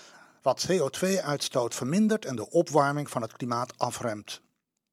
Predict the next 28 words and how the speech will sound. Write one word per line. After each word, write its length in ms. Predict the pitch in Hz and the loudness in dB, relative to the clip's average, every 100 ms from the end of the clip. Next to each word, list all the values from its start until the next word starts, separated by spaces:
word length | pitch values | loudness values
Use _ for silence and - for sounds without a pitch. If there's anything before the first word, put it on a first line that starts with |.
| _ _ _ _ _ _ | _ _ _ _ _ _
Ook 180 | 143 131 | -2 4
netbeheerders 640 | 147 - 180 185 185 175 | 4 4 0 2 0 0
roepen 300 | 139 151 139 | 2 2 2
om 160 | - 123 | 0 0
die 200 | 147 220 | 0 4
reden 300 | 180 165 135 | 4 4 4
deze 320 | 135 175 151 | 2 4 2
zomer 360 | - 135 123 123 | 4 2 2 0
mensen 360 | 147 143 - | 0 0 2
op 300 | 202 220 - - - - | 6 6 2 -18 -20 -2
om 160 | 151 | 2
de 100 | 127 | 4
wasmachine 600 | 127 202 220 180 196 170 | 4 4 2 2 2 0
aan 200 | - 180 | -2 -4
te 100 | 160 | -2
zetten 300 | 135 135 - | -2 -2 -2
als 180 | 123 117 | 0 0
de 80 | 147 | 0
zon 220 | 135 214 | 2 4
schijnt. 440 | - 135 110 104 - _ _ _ _ _ | 2 0 -2 -6 -14 _ _ _ _ _
Niet 200 | 240 285 | 2 4
alleen 240 | 170 143 | 4 4
degene 380 | 123 - 135 117 | 4 2 0 8
met 200 | 110 175 | 8 8
zonnepanelen 680 | - 226 214 208 208 202 180 | 6 6 4 6 6 8 6
op 140 | 190 | 4
hun 80 | 180 | 6
dak, 260 | 170 196 | 6 6